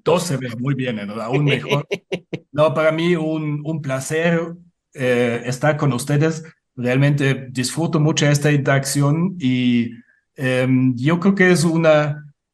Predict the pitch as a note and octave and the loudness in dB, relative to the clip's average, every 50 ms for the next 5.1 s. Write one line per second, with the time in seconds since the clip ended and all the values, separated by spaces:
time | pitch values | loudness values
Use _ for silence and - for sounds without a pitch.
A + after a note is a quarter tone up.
0 | _ - E3+ E3+ E3+ E3 D#3+ D#3 D3 C#3+ - E3+ E3+ E3+ E3 C#3+ C3+ C3 C#3+ D#3 | _ -2 2 2 4 4 2 2 0 0 0 2 2 2 2 0 0 0 0 0
1 | D3+ E3+ E3 D3+ C#3 B2+ B2 B2+ C3+ C#3+ D3 C#3+ C#3+ C#3+ C#3 D3+ D3 D3 D3 D3 | 2 0 0 0 0 -2 -2 -2 -2 0 0 0 -2 -2 -2 -4 -4 -4 -4 -4
2 | D3 C#3 B2 C3 B2+ B2+ C3+ C#3+ C#3+ C#3 D3 C#3+ C#3+ C#3+ D3+ D3 C#3+ C#3+ C#3+ C#3+ | -6 -4 -2 -2 0 0 0 0 2 0 0 -2 -2 -2 -2 -2 -2 -2 -4 -6
3 | C#3+ - D#3 C#3+ - C#3+ C3+ C3+ - D#3 C#3+ D3 - - D3+ D3 C#3+ D3 B2 B2 | -4 -4 -4 -4 -2 -2 -2 0 0 -2 -4 -4 -2 -2 -2 0 0 0 -2 -2
4 | A#2 G#2+ A2 A#2+ A#2+ B2+ C#3 D3+ D#3+ E3+ E3+ E3 D#3 C#3+ B2 A#2 A2+ A2 G#2+ G#2+ | -2 -4 -4 -4 -2 0 0 2 2 2 2 2 2 2 2 2 2 0 0 -2
5 | G#2 G#2 | -2 -6